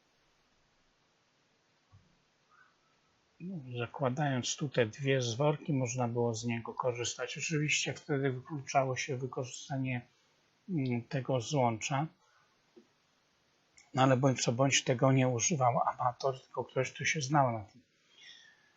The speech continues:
Czyli ja sam skonstruowałem. Mieliśmy zworki, które ustalały kierunek transmisji,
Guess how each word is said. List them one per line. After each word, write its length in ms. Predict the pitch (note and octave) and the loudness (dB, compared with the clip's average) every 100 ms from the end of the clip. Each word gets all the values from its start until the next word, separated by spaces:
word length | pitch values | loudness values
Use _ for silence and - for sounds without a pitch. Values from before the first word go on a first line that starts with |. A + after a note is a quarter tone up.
| _ _ _ _ _ _ _ - | _ _ _ _ _ _ _ -6
Czyli 360 | - G3 C3 B2+ | -2 0 2 6
ja 220 | A2+ - - - - - _ _ _ _ _ _ _ _ _ _ - | 6 4 -4 -18 -20 -20 _ _ _ _ _ _ _ _ _ _ -6
sam 300 | - F3 A#2 | -4 -2 -2
skonstruowałem. 1160 | - - C#3+ - C#3+ A#2+ - F3 C3 A#2 A2+ - - - - | -4 -2 -2 0 0 0 0 0 2 2 0 -8 -20 -18 -2
Mieliśmy 440 | A#3 F3+ D#3+ F3+ D3 | 4 6 6 4 2
zworki, 680 | - C#3 D3+ D3 - F3 C#3 | 2 2 2 2 -2 -4 -4
które 400 | - E3 C#3 - | -2 2 2 2
ustalały 800 | F3+ - - C#3 B2+ B2 A2+ G2 _ - | -2 -2 0 6 8 6 2 -4 _ 0
kierunek 480 | D3+ D#3 F3+ E3 - | 2 4 4 2 -2
transmisji, 1000 | E3+ C#3+ - - B2 - - C3 C3 | -2 0 0 -2 0 0 0 -2 -4